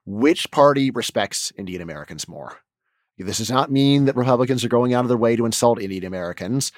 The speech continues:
but still, like, if, you know, if you were just to go and, uh, as an Indian American, listen to Democrats, listen to Republicans, go and meet them, which group seems to welcome you mo-, with more open arms, which one will less so? And I say, yeah, pretty obviously the Democrats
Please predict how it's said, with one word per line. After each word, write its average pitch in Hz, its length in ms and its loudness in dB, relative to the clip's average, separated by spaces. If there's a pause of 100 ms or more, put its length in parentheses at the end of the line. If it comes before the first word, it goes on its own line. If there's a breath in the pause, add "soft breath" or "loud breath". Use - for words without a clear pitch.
(240 loud breath)
but 135 80 2
still, 165 480 6
like, 117 200 -2
if, 113 220 -10
you 113 100 -4
know, 107 100 -6
if 113 180 -6
you 123 80 -2
were 117 80 0
just 127 220 0
to - 40 -6
go 127 320 4
and, 117 520 -4
uh, 113 180 -2
as 117 160 0
an 123 80 -2
Indian 127 240 2
American, 123 460 2
listen 107 260 0
to 120 60 -2
Democrats, 120 500 2
listen 113 200 0
to - 20 0
Republicans, 127 720 0 (340 loud breath)
go 120 140 4
and 131 100 4
meet 113 200 2
them, 139 200 4
which 117 240 2
group 127 240 2
seems 123 340 2
to - 80 0
welcome 113 380 4
you 120 100 2
mo-, 110 140 2
with 113 160 2
more 113 300 4
open 120 180 2
arms, 113 400 -2
which 101 220 -4
one 113 160 0
will 110 80 -2
less 101 240 0
so? 127 140 -2
And 175 80 -4
I 165 40 -4
say, 214 120 -6
yeah, 277 140 -2
pretty 110 300 -2
obviously 107 480 0
the 110 80 2
Democrats 104 680 0